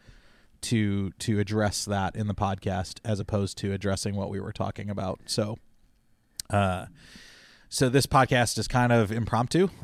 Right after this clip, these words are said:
and, uh, we're, we're, we're gonna, we're gonna talk about a few things. We're gonna talk about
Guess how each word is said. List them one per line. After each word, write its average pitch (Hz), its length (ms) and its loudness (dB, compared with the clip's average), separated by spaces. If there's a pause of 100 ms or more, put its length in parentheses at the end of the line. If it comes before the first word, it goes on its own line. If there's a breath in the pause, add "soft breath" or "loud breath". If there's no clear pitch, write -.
and, 110 420 2
uh, 104 320 4
we're, 107 420 2 (360 loud breath)
we're, 110 380 2
we're 107 160 0
gonna, 107 360 0
we're 113 140 -4
gonna 120 140 4
talk 120 240 2
about 110 180 2
a 98 40 0
few 107 180 2
things. 98 360 -2
We're 104 100 -2
gonna 104 120 0
talk 107 180 2
about 104 360 2